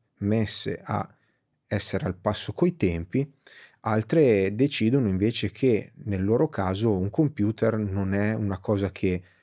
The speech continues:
fa per loro, ci possono essere dei problemi di utilizzo, non accettano che i tempi sono cambiati, quindi un computer, possiamo nominare come computer anche uno smartphone o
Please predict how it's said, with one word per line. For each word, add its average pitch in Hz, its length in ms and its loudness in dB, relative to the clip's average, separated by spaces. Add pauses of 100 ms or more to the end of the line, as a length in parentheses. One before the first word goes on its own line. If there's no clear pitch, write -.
(160)
fa - 200 -8
per 127 240 0
loro, 131 480 2 (220)
ci 101 100 -6
possono 98 380 -2
essere 95 320 0
dei 90 140 -2
problemi 95 420 0
di 90 80 -4
utilizzo, 110 840 0 (200)
non 95 180 -2
accettano 95 680 -2
che - 160 -2
i 104 300 0
tempi 104 560 -2
sono 104 320 -4
cambiati, 107 540 0
quindi 101 260 -2
un 98 60 -2
computer, 110 680 -4 (760)
possiamo 104 480 0
nominare 98 540 0
come 101 200 -2
computer 101 480 -2
anche 98 200 -2
uno 95 160 0
smartphone 101 720 -2
o 92 400 -2